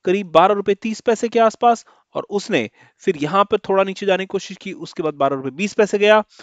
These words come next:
और फिर बाद में तो एकदम गिरावट आई और ग्यारह रुपए पचहत्तर पैसे पर जाकर बंद हुआ है इंट्राडे के बेसिस पर। यही चीज अगर आप बोलिंजर बैंड पर देखें तो बैंड के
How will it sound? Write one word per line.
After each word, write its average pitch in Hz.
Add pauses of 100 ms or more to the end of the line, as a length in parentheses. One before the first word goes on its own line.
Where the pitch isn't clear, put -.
(200)
और 151
फिर 208
बाद 147
में 147
तो 135
एकदम 135 (180)
गिरावट 120 (100)
आई 139 (340)
और 113
ग्यारह 131
रुपए 123
पचहत्तर -
पैसे 101
पर 101
जाकर 98 (280)
बंद 135
हुआ 98
है 113
इंट्राडे 101
के 104
बेसिस -
पर। 101 (440)
यही 240
चीज 247
अगर 220
आप 208
बोलिंजर 202
बैंड 175
पर 208
देखें 214 (440)
तो 165
बैंड 214
के 220